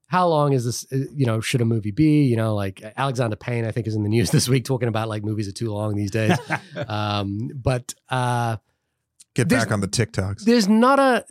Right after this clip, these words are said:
Speaker 1: you know, I, I, I felt the length, but I, like, and I was worried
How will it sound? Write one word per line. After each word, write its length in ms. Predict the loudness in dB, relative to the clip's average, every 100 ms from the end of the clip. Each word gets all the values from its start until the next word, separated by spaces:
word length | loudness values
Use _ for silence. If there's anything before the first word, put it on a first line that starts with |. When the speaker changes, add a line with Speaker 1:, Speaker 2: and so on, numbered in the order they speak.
| -20 _ _
Speaker 1:
you 100 | 2
know, 100 | 4
I, 260 | 4 0 -2 -8 -10 -10 -20 _ _ _ _ _ 0
I, 360 | 2 2 -2 -2
I 140 | -2 0
felt 280 | 2 0
the 80 | 2
length, 220 | 2 2 2
but 80 |
I, 140 | 4 2
like, 460 | -2 -4 0 2 2
and 100 | 0
I 80 |
was 140 | 0 -2
worried 640 | -2 0 2 0 -2 -8